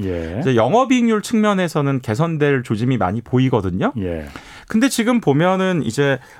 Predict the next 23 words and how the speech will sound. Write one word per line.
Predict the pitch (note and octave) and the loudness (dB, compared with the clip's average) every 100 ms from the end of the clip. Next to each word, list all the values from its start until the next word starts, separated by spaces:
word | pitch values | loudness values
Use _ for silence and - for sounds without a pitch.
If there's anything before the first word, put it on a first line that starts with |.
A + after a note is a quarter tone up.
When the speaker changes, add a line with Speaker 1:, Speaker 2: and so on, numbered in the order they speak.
| _ | _
Speaker 2:
삼성전자가 | - C#4 D4 C4+ A3+ F3+ E3 D#3+ | 0 2 2 2 0 0 0 0
뭐 | C3 | -2
망할 | A#2 G2+ D3+ | -2 0 0
것 | D#3+ | 0
같으냐라고 | D#3 D#3 C#3 C3+ A#2+ | -2 0 0 0 0
하면 | A#2+ B2 | -2 -4
그렇지는 | - E3+ - G#3+ D#3 | 0 -2 -2 -2 0
않은 | G2+ G#2 | 2 0
게 | C#3+ D3+ | 0 -2
지금 | F#2 C#3+ D3+ | -2 -2 0
보면 | B2 B2+ B2+ - - - | 2 0 -2 -8 -20 -4
미국에서 | C3 G#3 C#4 D4+ C#4 | 0 2 2 2 2
어쨌든 | C3 F#3+ G3 | 0 -2 -4
투자받고 | - - D4+ C#4 A#3+ | -4 -2 0 0 -4
가는 | - A#2 | -2 0
거에서 | C#3+ C3 D3+ | 2 2 0
Speaker 1:
그렇지. | E3 A#2 | -2 -4
예. | D3 - | -6 -2
Speaker 2:
인텔한테는 | D3+ B3+ E4 F4 D#4+ C4+ B3+ G#3 G3+ | 0 2 2 2 2 2 2 2 0
쫓김을 | C#4+ - C#4+ | -2 0 0
당하는 | A#3+ G#2+ C3+ F3 | 0 0 0 0
처지는 | E3 E3 | -2 0
맞는데 | C#3+ F#2+ G#2+ A2 | 0 2 2 2